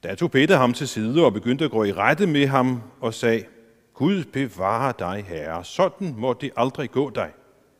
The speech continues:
Men Jesus vendte sig om og sagde til Peter, "Vig bag mig, Satan. Du vil bringe mig til fald, for du vil ikke, hvad Gud vil, men hvad mennesker vil."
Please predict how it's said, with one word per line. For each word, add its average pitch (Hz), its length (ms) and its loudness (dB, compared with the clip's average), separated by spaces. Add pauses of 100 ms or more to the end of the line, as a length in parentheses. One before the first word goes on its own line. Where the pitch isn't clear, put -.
(920)
Men 151 360 -8 (120)
Jesus 151 340 -2
vendte 127 220 -2
sig 107 300 -6
om 160 140 -2 (320)
og 98 120 -12
sagde 117 180 -4
til 117 140 -10
Peter, 110 360 -6 (340)
"Vig 196 280 0
bag 165 200 6
mig, 113 300 -2
Satan. 90 540 -10 (440)
Du 190 80 0
vil 220 100 2
bringe 180 280 4
mig 175 160 4
til - 160 -10
fald, 165 300 0 (580)
for 120 120 -4
du 170 120 -4
vil 214 300 2
ikke, 175 300 4
hvad 104 300 0 (160)
Gud 220 220 -2
vil, 104 260 -2 (440)
men 139 240 -2 (140)
hvad 117 180 -2
mennesker 113 720 -4
vil." 80 220 -12